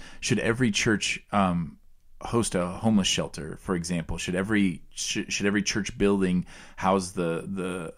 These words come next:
um, the homeless, or is it enough, like, that a church would partner with a,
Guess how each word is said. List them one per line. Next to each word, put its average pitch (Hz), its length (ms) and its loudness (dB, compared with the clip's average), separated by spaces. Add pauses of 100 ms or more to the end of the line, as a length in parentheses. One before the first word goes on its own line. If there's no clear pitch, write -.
um, 82 460 -6
the 98 140 -2
homeless, 92 480 2
or 104 200 2 (160)
is 98 200 -2
it 92 100 2
enough, 95 380 2
like, 85 160 -2
that 90 120 -2
a 82 40 -8
church 90 300 -2
would 80 120 -6
partner 95 540 4
with 90 240 -2
a, 82 280 0